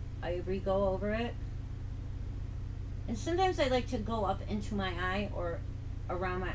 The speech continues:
eyebrow, but I'm not doing that today. Pink. I have to always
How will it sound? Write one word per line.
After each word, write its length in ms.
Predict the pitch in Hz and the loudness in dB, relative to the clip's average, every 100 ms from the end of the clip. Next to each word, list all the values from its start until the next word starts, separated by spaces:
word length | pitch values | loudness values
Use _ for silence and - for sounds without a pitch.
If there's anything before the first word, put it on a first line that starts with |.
| 156 | -2
eyebrow, 520 | 160 185 185 226 254 247 - - | -2 -2 0 0 -2 -4 -4 -2
but 260 | 190 170 - | 0 0 -2
I'm 80 | 175 | -4
not 180 | 180 - | -4 -4
doing 220 | 175 160 | -4 -2
that 180 | 147 - | -4 -2
today. 380 | 165 180 175 180 - - - - - - - - - - - - - - - 220 | -2 -2 -2 -2 -4 -4 -4 -4 -4 -4 -4 -4 -4 -4 -4 -4 -4 -4 -4 0
Pink. 260 | 214 208 - - - - - - - - - - - - - - - - - - - - - - - - - - - - - | 0 0 -2 -4 -4 -4 -6 -4 -4 -4 -4 -4 -4 -4 -4 -4 -4 -4 -4 -4 -4 -4 -4 -4 -4 -4 -4 -4 -4 -4 -2
I 80 | 185 | 0
have 220 | 208 202 | 2 0
to 200 | 202 175 | 0 0
always 320 | 175 175 175 | 0 0 0